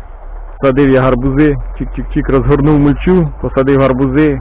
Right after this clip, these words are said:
Гарбузи, ну, в принципі, в принципі, нормальні.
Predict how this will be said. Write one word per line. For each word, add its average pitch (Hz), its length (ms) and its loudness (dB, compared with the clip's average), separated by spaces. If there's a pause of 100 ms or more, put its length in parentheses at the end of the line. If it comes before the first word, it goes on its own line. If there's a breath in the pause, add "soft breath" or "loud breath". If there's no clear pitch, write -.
(140)
Гарбузи, 139 560 2
ну, 180 140 2
в 165 140 -2
принципі, 170 680 2
в 104 100 -8
принципі, 151 400 0
нормальні. 120 520 0